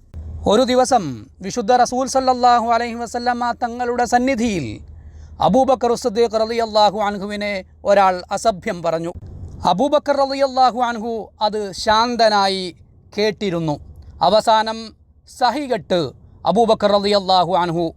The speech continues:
ചിലത് പ്രതികരിച്ചു. ഉടനെ പ്രവാചകർ സല്ലല്ലാഹു അലൈഹി വസല്ലമ തങ്ങൾ ആ സദസ്സിൽ നിന്ന് എഴുന്നേറ്റ് പോയി. അത് ശ്രദ്ധിച്ച അബൂബക്കർ സിദ്ദീഖ് റളിയല്ലാഹു അൻഹു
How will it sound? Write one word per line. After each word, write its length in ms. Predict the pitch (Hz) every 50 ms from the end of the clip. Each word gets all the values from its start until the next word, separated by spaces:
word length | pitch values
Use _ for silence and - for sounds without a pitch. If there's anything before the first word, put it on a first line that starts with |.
| - - - _ - -
ചിലത് 320 | - 208 214 202 185 175
പ്രതികരിച്ചു. 760 | 175 - 185 180 170 202 180 180 170 156 156 - - 165 151 - - - - - - - -
ഉടനെ 560 | 214 262 247 285 277 262 262 254 254 240 - - - -
പ്രവാചകർ 500 | 208 220 226 233 240 226 220 220 214 226
സല്ലല്ലാഹു 580 | - - 233 220 220 220 214 214 214 202 185 214
അലൈഹി 280 | 196 208 214 214 202
വസല്ലമ 520 | 208 202 185 - 208 196 196 196 190 185 190
തങ്ങൾ 440 | - - 185 180 180 175 170 156 - - - - - -
ആ 220 | - 185 190 185
സദസ്സിൽ 580 | 170 - - 185 175 185 180 - - 190 180 175
നിന്ന് 340 | 175 175 175 175 165 165 160 - - - - -
എഴുന്നേറ്റ് 500 | 165 175 190 208 202 190 175 165 139 175
പോയി. 320 | 160 156 160 165 165 147 - - - - - - - - - - - -
അത് 180 | 175 196 220
ശ്രദ്ധിച്ച 400 | - - 233 220 208 269 208 -
അബൂബക്കർ 560 | 269 247 220 254 277 285 294 277 - 277 269
സിദ്ദീഖ് 460 | 269 - 294 262 220 269 285 247 262 269
റളിയല്ലാഹു 560 | 277 277 294 285 285 269 269 262 262 240 254
അൻഹു 440 | 254 240 247 247 226 247 240 202